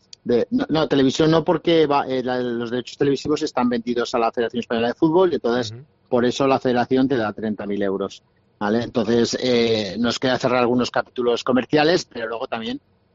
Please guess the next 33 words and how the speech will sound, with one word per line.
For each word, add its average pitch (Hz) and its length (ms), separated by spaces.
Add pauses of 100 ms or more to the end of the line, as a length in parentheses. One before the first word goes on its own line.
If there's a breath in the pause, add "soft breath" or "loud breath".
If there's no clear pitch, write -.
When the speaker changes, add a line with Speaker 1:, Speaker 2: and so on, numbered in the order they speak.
(180)
Speaker 1:
los 107 200
gastos, 120 500
alquiler 110 560
de 107 320
gradas, 147 540
alquiler 113 340
de 107 80
iluminación 110 520
portátiles, 147 1080
Speaker 2:
Bueno, 143 200
pero 135 160
en 147 40
Speaker 1:
personal - 180
Speaker 2:
una 170 140
Speaker 1:
de 175 40
Speaker 2:
horquilla, 120 200 (240)
Speaker 1:
seguridad, 135 60
Speaker 2:
sin, 120 100
Speaker 1:
bueno. 110 220
Speaker 2:
sin 113 260
nada, 123 460
Speaker 1:
Vale, 127 320
Speaker 2:
eh, 127 40
a 127 120
grosso 147 260
Speaker 1:
yo 180 60
Speaker 2:
modo, 139 240
¿qué 135 80
le 147 100
puede 160 260
quedar 156 240
a 156 40
Álvaro 147 160